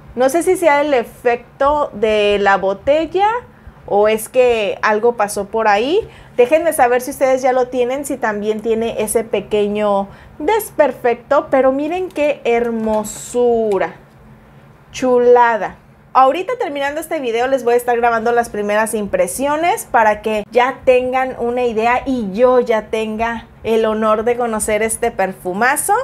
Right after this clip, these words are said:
porque muero de ganas de probarlo, chicas. Así que no se vayan a perder ese próximo videíto. Primero les voy a subir este unboxing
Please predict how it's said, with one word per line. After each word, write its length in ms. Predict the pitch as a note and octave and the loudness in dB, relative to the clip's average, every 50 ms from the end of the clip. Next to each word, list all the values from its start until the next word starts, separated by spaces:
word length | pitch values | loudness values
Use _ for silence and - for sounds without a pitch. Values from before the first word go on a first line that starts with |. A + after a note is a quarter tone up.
| C5 - - - - - | -4 -8 -18 -20 -8 0
porque 360 | - D4 D4+ D4 D4+ E4+ E4 | 2 2 2 2 2 2 2
muero 480 | D#4 D4 D4 C#4+ D4 C#4+ C#4+ C#4+ D4 D4 | 2 2 0 -2 -2 0 0 0 0 0
de 220 | C4+ C#4 B3 G#3+ | 0 0 -2 -2
ganas 520 | G#3 A#3 A#3 A3+ A3+ A#3 A#3 A#3+ A#3 - - | -2 -2 -2 -2 -2 -4 -4 -4 -4 -2 0
de 140 | A#3+ A3+ A3 | 0 0 0
probarlo, 560 | A3+ - A#3+ A3+ A3 A3 G#3 G3+ F3+ F3+ F#3 | 0 0 0 2 4 4 4 2 2 -2 -6
chicas. 340 | F#3 - G3 - - F#3 - - | -6 -8 -10 -6 -6 -6 -4 0
Así 240 | - A3+ A#3+ C4+ B3 | 0 0 0 0 -2
que 80 | B3+ C#4+ | 0 0
no 100 | C#4+ C#4 | 0 2
se 80 | D4 | 2
vayan 220 | C#4 C#4+ C#4+ C#4+ C#4+ | 2 2 2 0 -2
a 100 | C4+ C4+ | -2 0
perder 360 | A#3 G#3 G3+ A3 A#3 A#3+ B3 | -2 -2 0 0 0 2 2
ese 160 | B3 C4 C4+ | 2 0 -2
próximo 420 | C4 A#3 A3+ G#3+ B3+ B3+ B3 A#3 | -2 -4 -4 -4 -4 -2 -2 -2
videíto. 560 | G#3+ A3 G3 F#3+ F#3 G3 A3 B3+ - - - E4 A4 B4 - - - - | -2 0 2 2 2 2 2 -2 -2 2 2 2 2 2 -4 -10 -8 -2
Primero 300 | C#4 C#4 C#4 D4+ E4 G4 | 0 2 4 4 4 2
les 120 | G#4+ E4 | 2 2
voy 120 | E4 E4 | 4 4
a 60 | D#4+ D#4+ | 4 4
subir 240 | D#4+ C#4+ C#4 C#4 C4+ | 2 -2 -2 2 0
este 200 | C#4+ C#4 C#4 C4 | 0 0 -2 -6
unboxing 400 | A#3+ A#3 B3+ C4+ C4 - F4+ | -4 -2 -2 -2 -2 -4 -6